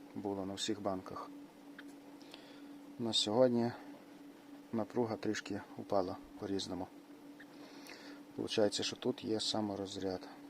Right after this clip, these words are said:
різний на елементах. Сто шістдесят два. Сто п'ятдесят сім. Сто.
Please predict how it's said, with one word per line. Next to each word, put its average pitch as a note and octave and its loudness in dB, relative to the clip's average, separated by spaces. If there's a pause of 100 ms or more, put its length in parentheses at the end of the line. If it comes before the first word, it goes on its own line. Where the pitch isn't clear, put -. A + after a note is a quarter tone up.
(240)
різний F#2 -4 (220)
на G2+ 4
елементах. G2 4 (1300)
Сто - -6
шістдесят G2 -2
два. G#2 4 (1700)
Сто - -2
п'ятдесят G#2 -2
сім. G2+ -2 (1700)
Сто. - -4